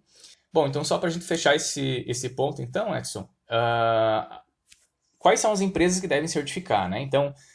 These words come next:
é, no, no escopo B quatro, né? Ah, então, basicamente, a empresa que oferece transporte, é, transporte rodoviário, né?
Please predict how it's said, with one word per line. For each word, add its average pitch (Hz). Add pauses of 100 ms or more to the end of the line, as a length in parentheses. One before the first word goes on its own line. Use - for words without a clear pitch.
(300)
é, 113
no, 120
no 131
escopo 139
B 139
quatro, 92
né? 147 (500)
Ah, 117
então, 143
basicamente, 147
a 147
empresa 143
que -
oferece 135
transporte, 139 (100)
é, 101 (640)
transporte 127
rodoviário, 113
né? 113